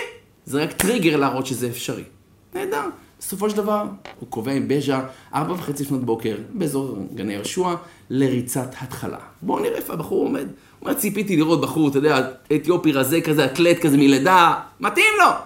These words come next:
הוא מגיע, הוא רואה בחור ממש לא רזה, שמעשן שלוש קופסאות ביום סיגריות,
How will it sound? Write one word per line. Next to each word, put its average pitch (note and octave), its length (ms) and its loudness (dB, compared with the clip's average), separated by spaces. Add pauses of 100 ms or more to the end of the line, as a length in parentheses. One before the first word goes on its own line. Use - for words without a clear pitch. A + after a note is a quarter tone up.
(520)
הוא A2 100 -6
מגיע, A#2 260 0
הוא C#3+ 80 0
רואה C#3+ 100 -2
בחור D#3+ 560 -4 (480)
ממש F#2+ 420 -10
לא C#3+ 160 -6
רזה, C#3 200 -6 (640)
שמעשן G#2 640 -6
שלוש A2+ 400 -8
קופסאות A2+ 680 -6
ביום G2+ 560 -6
סיגריות, G#3 920 -6